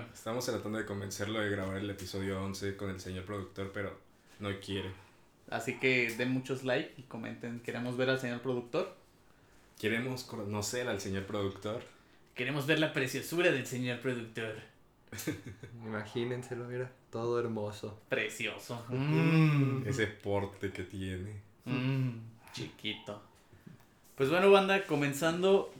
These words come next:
Speaker 2: con el capítulo del día de hoy. Bueno, antes de,
Speaker 3: Antes de.
Speaker 2: estamos estrenando almohaditas del esperma. Cada quien tiene la suya. Tiene nuestro logo
Speaker 3: Cojines.
Speaker 2: detrás. Cojín, almohada. ¿Te doy un cojín?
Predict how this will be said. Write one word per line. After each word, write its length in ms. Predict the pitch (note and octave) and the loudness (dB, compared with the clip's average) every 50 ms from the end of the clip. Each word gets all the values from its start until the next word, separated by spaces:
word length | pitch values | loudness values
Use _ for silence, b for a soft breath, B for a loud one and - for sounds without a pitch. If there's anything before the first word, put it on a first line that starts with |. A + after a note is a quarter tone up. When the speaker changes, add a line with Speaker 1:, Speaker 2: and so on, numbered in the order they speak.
| - - | -4 2
Speaker 2:
con 260 | C3+ C3 B2+ B2 B2 | 4 6 6 6 4
el 320 | A2+ A2 A2+ A2+ G#2+ G#2+ - - | 4 2 0 -2 -4 -6 -4 -4
capítulo 480 | - - - B2+ B2 - D#3 D3 A#2+ | -4 -2 -2 -2 2 2 4 4 4
del 180 | G#2+ G#2 G2+ G#2+ | 4 2 0 0
día 140 | A#2+ B2 B2 | 0 0 0
de 100 | A#2+ A#2 | 0 0
hoy. 200 | A#2+ C#3+ D#3+ C#3+ | 0 0 0 2
Bueno, 200 | B2+ B2+ C3+ C#3+ | 2 4 6 6
antes 320 | D3 D3 D3+ D#3 A#2 A2 | 6 6 6 2 2 6
de, 180 | B2+ C3 D3 F#3+ | 6 6 6 6
Speaker 3:
Antes 500 | A#2 B2 B2+ B2 - B2+ B2+ A#2 A#2 - | 4 2 2 2 4 4 4 4 2 0
de. 160 | A#2 A2+ A#2+ | -2 0 -2
Speaker 2:
estamos 420 | C#3+ - - C3+ C3+ C#3+ D3+ D3 | -2 -2 4 4 6 6 6 6
estrenando 720 | D#3 C#3 B2+ - B2+ A#2+ A#2 A#2+ B2 C3 C3+ C#3 C3+ C3 B2+ | 4 2 2 2 2 2 2 4 4 4 6 6 6 6 6
almohaditas 880 | A#2 A#2+ A#2 A2 G#2+ G2+ G#2 A#2 A#2+ - - F#3+ G#3+ A#3+ - - - - - - - | 6 4 2 0 0 0 0 0 -2 0 0 0 0 0 -2 -8 -16 -20 -20 -18 -12
del 240 | A#2+ A2 G#2 G#2 | -8 -8 -8 -8
esperma. 560 | G#2 - - - A#2+ A#2 B2 C#3+ F3 G3 G3 - | -8 -10 -4 0 0 2 2 2 2 0 -2 -2
Cada 220 | B2+ A#2 C3 C3 | -2 -2 -2 -2
quien 180 | - B2 A#2+ A#2 | -2 -4 -4 -4
tiene 180 | A#2 A#2+ A#2+ A2+ | -4 -4 -6 -6
la 120 | G#2 G2 | -6 -8
suya. 480 | - - C3 C#3 D#3+ G3 A3 G#3+ - - - - - | -4 0 0 0 2 0 -2 -2 -6 -12 -20 -16 -10
Tiene 200 | - A#2 A2 G#2+ | -8 -8 -6 -6
nuestro 300 | G#2+ G2+ G2+ - G2+ G#2 | -8 -8 -10 -6 -2 0
logo 160 | G#2+ A#2+ A2+ | 2 2 2
Speaker 3:
Cojines. 260 | A#2 A#2+ C3+ C#3 C3 A#2+ | 2 2 0 2 2 0
Speaker 2:
detrás. 400 | A2+ C3+ D#3 - - - - - - - B B B B B B B B B B B - - - - | 0 0 -2 -4 -6 -12 -16 -18 -20 -20 B B B B B B B B B B B -20 -20 -14 -8
Cojín, 400 | A2+ A#2 - - B2 B2 C3+ C#3 | -6 -6 -6 -4 -4 -2 0 2
almohada. 420 | C3+ B2+ A#2+ A#2 A2+ A2 A2 G#2 | 2 0 0 0 -2 -4 -4 -4
¿Te 80 | - A#2+ | -2 -2
doy 80 | C3+ | -2
un 40 | D3+ | -2
cojín? 320 | - D#3+ - - F#3 B3+ | -4 -6 -6 -6 -8 -8